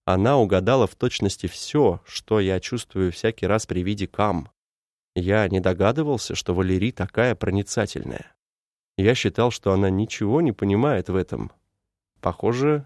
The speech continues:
я склонен недооценивать людей. Она смотрит, как я пытаюсь справиться с правдой, которую она только что бросила мне в лицо.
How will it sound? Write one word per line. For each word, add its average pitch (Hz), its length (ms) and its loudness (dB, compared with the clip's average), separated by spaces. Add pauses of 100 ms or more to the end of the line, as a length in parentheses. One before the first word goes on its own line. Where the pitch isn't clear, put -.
я 104 240 -2
склонен 120 480 2
недооценивать 101 800 0
людей. 135 460 -4 (1160)
Она 123 220 4
смотрит, 135 440 0
как - 240 -4
я 113 100 2
пытаюсь 104 400 0
справиться 92 480 0
с - 40 -16
правдой, 101 520 2
которую 98 500 0
она 101 180 2
только 101 300 -4
что - 200 -4
бросила 95 440 0
мне 95 180 2
в 92 60 -4
лицо. - 460 -4